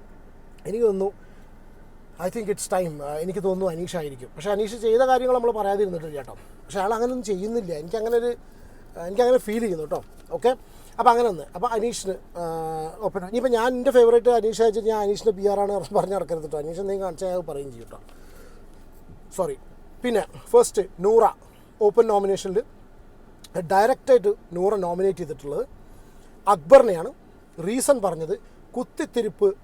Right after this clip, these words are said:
മാനിപ്പുലേഷൻ, വളച്ചൊടിക്കൽ, പ്രശ്നമുണ്ടെങ്കിൽ, അത്, അത് മനഃപൂർവ്വം പ്രശ്നം ഉണ്ടാക്കിയിട്ട് ആർക്കെങ്കിലും എന്തെങ്കിലും പ്രശ്നം ഉണ്ടാക്കി, പ്രശ്നം ഉണ്ടെങ്കിൽ അതിൻ്റെ എതിർ ദിശയിലുള്ള, എതിർ വശത്തുള്ള ആൾക്കാരെ പോയിട്ട് അവരെ പോയി പറഞ്ഞ് കുത്തിത്തിരിപ്പിച്ച് വേറുള്ള ആൾക്കാരെയും കൂടി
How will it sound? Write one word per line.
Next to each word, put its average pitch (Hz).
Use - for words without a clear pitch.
മാനിപ്പുലേഷൻ, 180
വളച്ചൊടിക്കൽ, 160
പ്രശ്നമുണ്ടെങ്കിൽ, 196
അത്, 185
അത് 190
മനഃപൂർവ്വം 214
പ്രശ്നം 208
ഉണ്ടാക്കിയിട്ട് 180
ആർക്കെങ്കിലും 208
എന്തെങ്കിലും 208
പ്രശ്നം 175
ഉണ്ടാക്കി, 156
പ്രശ്നം 196
ഉണ്ടെങ്കിൽ 180
അതിൻ്റെ 202
എതിർ 202
ദിശയിലുള്ള, 196
എതിർ 190
വശത്തുള്ള 190
ആൾക്കാരെ 170
പോയിട്ട് 151
അവരെ 226
പോയി 220
പറഞ്ഞ് 196
കുത്തിത്തിരിപ്പിച്ച് 185
വേറുള്ള 202
ആൾക്കാരെയും 180
കൂടി 185